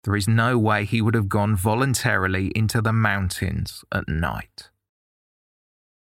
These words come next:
All five men were afraid of the dark,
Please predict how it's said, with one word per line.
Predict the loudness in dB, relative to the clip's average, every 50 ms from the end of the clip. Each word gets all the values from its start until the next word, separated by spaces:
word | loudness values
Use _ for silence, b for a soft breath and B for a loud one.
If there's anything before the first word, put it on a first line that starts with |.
| _ _ -4
All | -2 -2 -2 -2
five | -4 -6 -4 -2 -2 0 0 0
men | 0 0 0 0 0 0 0 0
were | 0 0 0 0
afraid | -2 -2 -2 0 0 0 0 0 -2
of | -2 -2
the | -2 -4
dark, | -2 0 0 0 0 -2 -4 -8 -12 -18 -20